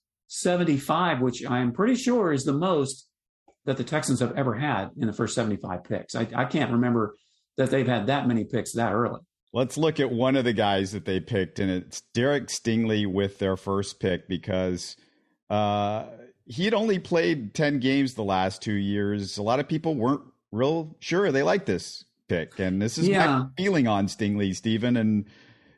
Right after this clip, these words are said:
Speaker 2: I'll be interested to see what you think, but there, there are three major positions in the N F L besides quarterback that you look for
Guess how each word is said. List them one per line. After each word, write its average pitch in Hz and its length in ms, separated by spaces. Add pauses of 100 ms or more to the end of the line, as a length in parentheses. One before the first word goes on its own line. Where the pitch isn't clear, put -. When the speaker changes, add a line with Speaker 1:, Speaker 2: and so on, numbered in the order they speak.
(220)
Speaker 2:
I'll 117 320
be 127 220
interested 123 340
to 110 100
see 123 220
what 120 240
you 139 120
think, 147 340
but 104 160
there, 131 220
there 143 160
are 180 40
three 190 200
major 170 280
positions 123 460
in 117 80
the 113 140
N 117 80
F 113 160
L 127 100
besides 104 420
quarterback 90 600
that 87 180
you 110 180
look 123 280
for 85 400